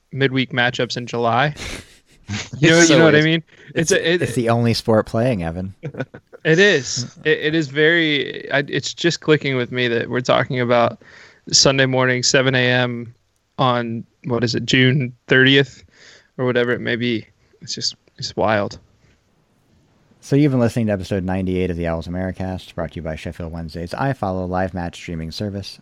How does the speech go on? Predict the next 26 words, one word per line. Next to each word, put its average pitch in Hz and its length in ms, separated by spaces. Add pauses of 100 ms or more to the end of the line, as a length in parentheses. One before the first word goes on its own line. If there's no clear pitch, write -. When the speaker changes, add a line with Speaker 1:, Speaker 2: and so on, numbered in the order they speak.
Speaker 2:
Sign 92 260
up 85 120
at 87 100
S 120 180
W 104 280
F 92 80
C 85 380
dot 117 260
co 82 320 (340)
dot 113 300
U 95 100
K 78 380 (160)
slash 90 340
iFollow. 101 560 (920)
You 101 100
can - 40
find 95 140
us 92 120
on 95 80
the 95 60
internet 131 460
at 117 60
owls 110 240
americas 104 400
dot 107 260
com. 104 360